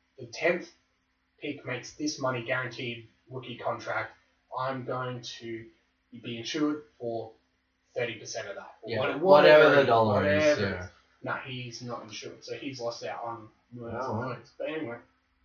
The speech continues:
Speaker 1: it is what it is. So the Cincinnati Bengals, my team,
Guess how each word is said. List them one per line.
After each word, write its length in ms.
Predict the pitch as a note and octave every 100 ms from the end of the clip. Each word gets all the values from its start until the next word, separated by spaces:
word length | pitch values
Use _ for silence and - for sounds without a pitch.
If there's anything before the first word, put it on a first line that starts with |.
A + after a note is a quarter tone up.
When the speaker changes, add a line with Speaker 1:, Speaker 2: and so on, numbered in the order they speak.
| _ _
Speaker 1:
it 80 | D3 C3+
is 120 | C#3
what 180 | A#2 -
it 100 | G2
is. 120 | -
So 120 | A2+
the 80 | A#2
Cincinnati 560 | E3+ D#3 E3 D3 C#3
Bengals, 440 | C3 C3+ C3+ C#3 B2+
my 200 | C3 C3+
team, 380 | - C3+ C#3